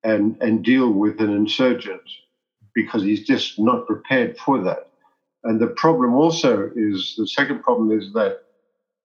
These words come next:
you know, we, we teach soldiers what to think. We don't teach them how to think. Insurgencies are, are,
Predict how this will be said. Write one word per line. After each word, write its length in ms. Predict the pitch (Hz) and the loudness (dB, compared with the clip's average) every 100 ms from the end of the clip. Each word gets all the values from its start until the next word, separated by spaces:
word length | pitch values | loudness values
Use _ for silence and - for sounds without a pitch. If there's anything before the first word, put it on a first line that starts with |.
| _ _ _ | _ _ _
you 100 | 113 | 0
know, 120 | 113 | 2
we, 320 | 101 113 110 - | 2 0 0 -2
we 120 | 110 | -4
teach 440 | - 175 165 - | -2 -2 -2 -2
soldiers 760 | - 143 120 120 107 - - - _ _ | 0 2 2 0 0 -2 -8 -16 _ _
what 500 | 107 104 139 139 - | -4 2 2 2 -4
to 120 | - | -4
think. 360 | - - 95 80 110 | -4 -2 -4 -4 -2
We 80 | |
don't 280 | 110 123 117 | 2 2 0
teach 280 | - 117 - | -2 -2 -2
them 180 | 101 98 | -2 -2
how 200 | 113 123 | 0 0
to 200 | 120 - | -2 -6
think. 200 | 110 87 - _ _ _ _ 120 | -8 -10 -12 _ _ _ _ -2
Insurgencies 880 | 107 - 156 165 147 - 131 113 | -2 2 4 4 2 4 4 4
are, 360 | 117 113 113 107 | 4 4 2 0
are, 420 | 117 107 104 98 | 2 4 4 2